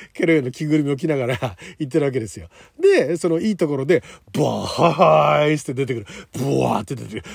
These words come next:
「カミングスーン」って出てくるっていうね。そういう映画が見たいなっていう話を、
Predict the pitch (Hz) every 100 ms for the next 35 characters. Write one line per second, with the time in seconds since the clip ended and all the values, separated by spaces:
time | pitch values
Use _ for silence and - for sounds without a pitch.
0 | - - 160 190 175 - - 139 101 -
1 | 131 127 120 123 110 - 95 139 156 -
2 | - - - - - 165 196 185 202 190
3 | 180 185 175 170 151 - 151 - 165 135
4 | 123 117 - 120 131 151 147 170 156 107